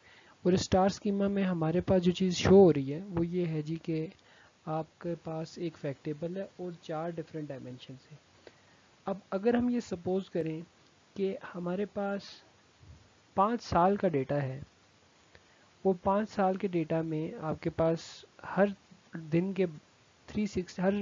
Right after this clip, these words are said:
जो साल का है उसके हर साल के three sixty five days हैं, तो उन थ्री सिक्सटी फ़ाइव days का data पड़ा होगा।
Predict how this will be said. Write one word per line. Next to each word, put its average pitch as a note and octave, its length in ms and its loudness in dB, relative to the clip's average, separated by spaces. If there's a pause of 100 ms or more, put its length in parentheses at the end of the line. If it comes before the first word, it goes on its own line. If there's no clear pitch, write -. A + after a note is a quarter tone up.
(120)
जो F3 460 4
साल D#3+ 380 0
का E3 140 0
है D#3+ 220 0
उसके D#3+ 380 -2
हर D3+ 100 0
साल D#3 280 -2
के D#3+ 140 -6
three E3+ 200 -4
sixty E3 280 -6
five D#3 300 -2
days C#3+ 260 0
हैं, D3+ 140 -4 (580)
तो E3+ 100 0
उन F3+ 100 0
थ्री F#3+ 160 -2
सिक्सटी - 280 -8
फ़ाइव D#3 280 -4
days D3+ 180 -2
का F3+ 100 -4
data F#3 220 -4
पड़ा F3 240 -2
होगा। D3 340 -2